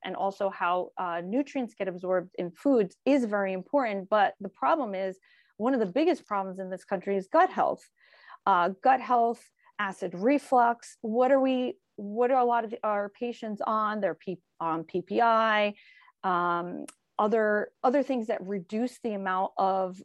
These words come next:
um, minerals and even micronu-, uh, macronutrients that we absorb through our food, because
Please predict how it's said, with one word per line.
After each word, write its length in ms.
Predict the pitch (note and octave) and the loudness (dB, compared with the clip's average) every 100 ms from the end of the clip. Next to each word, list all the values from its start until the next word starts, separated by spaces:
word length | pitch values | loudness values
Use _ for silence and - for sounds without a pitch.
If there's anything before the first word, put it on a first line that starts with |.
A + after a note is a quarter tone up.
| - | -6
um, 360 | F3+ E3+ F3 - | -4 -4 -6 -6
minerals 760 | G3 A3 A3 G#3+ G3+ G3+ G3 - | -2 0 2 4 4 2 0 -8
and 180 | F#3 F3+ | -8 -6
even 340 | G3 F#3 F#3 | -6 -2 -2
micronu-, 460 | F#3+ G3+ G#3+ G3 G3+ - | -2 -4 -4 -4 -6 -4
uh, 160 | F#3 | -4
macronutrients 800 | F3 G#3 A3 A#3 G#3 G3 - F#3+ | -2 -4 -4 -4 -4 -6 -8 -8
that 140 | - - | -4 0
we 120 | F#3+ | 0
absorb 440 | E3+ F3 G#3 G#3 | -2 -4 -2 -2
through 180 | - F#3+ | -4 -4
our 80 | E3+ | -2
food, 360 | - G4+ D#4+ A3+ _ - | 2 4 4 2 _ -8
because 420 | G#3 G#3 G3+ F3+ | -6 -4 -6 -6